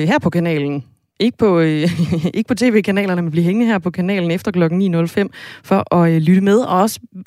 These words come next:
bidrage til, øh, til den her, øh, debat.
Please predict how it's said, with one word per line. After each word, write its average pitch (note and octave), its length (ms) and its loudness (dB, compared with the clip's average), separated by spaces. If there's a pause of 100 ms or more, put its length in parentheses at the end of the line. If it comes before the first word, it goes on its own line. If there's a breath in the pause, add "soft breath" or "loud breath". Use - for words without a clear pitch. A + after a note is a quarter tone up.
(640)
bidrage G#3+ 380 0
til, F3 260 -2
øh, D3+ 360 0
til F3 160 -6
den G3 160 0
her, F3+ 280 -2
øh, D#3 500 -2
debat. - 460 -6